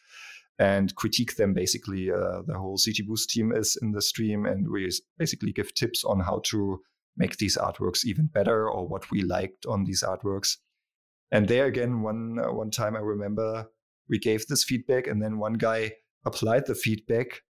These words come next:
to this, uh, submission he sent us. So he made it even better. And it was, like, ten times better afterwards, which is really nice to see that the feedback we are giving is also, uh, y-, really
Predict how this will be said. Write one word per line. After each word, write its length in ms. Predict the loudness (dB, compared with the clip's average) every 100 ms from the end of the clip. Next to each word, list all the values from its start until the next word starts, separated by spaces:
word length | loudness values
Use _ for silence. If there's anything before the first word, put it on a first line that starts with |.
| _ _ _ _
to 320 | 2 6 6 6
this, 460 | 4 2 2 0
uh, 340 | 2 2 2 2
submission 600 | 2 2 2 4 2 0
he 160 | 0
sent 300 | 0 2 2
us. 180 | 4 2
So 120 | 2
he 100 | 2
made 240 | 2 4 2
it 100 | 0
even 240 | -2 0
better. 480 | 2 2 2 -2 -6 _ _ _ _ 0
And 160 | 4
it 160 | 4 2
was, 260 | 0 0
like, 300 | 0 -2 -4 _ _ _ _ _ _ _ _ 4
ten 180 | 6 6
times 320 | 6 4 2
better 500 | 2 2 4 2 -4 -4
afterwards, 680 | -4 0 0 0 0 -2 -2
which 320 | -4 -6 -8 _ _ -2
is 160 | 0 4
really 240 | 4 4
nice 300 | 4 2 2
to 120 | 0
see 300 | -2 0 2
that 300 | 2 2 0
the 100 | -8
feedback 420 | 0 0 2 0 0
we 120 | 0
are 60 | 0
giving 460 | -2 -2 -4 -4 -10 _ _ _ 0
is 200 | 2 4
also, 720 | 2 2 0 0 0 -2 -8 _ _ _ _
uh, 140 | 0 2 0
y-, 60 | -2
really 280 | 2 4 4